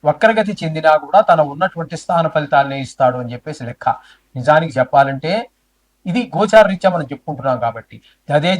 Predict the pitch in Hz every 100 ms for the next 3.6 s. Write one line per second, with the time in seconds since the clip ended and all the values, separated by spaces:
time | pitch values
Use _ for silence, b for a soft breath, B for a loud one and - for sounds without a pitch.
0 | 151 156 165 165 160 - 147 139 135 131
1 | 123 127 131 143 151 _ _ 143 147 139
2 | 127 - _ _ _ - - 196 196 196
3 | 170 165 156 147 143 143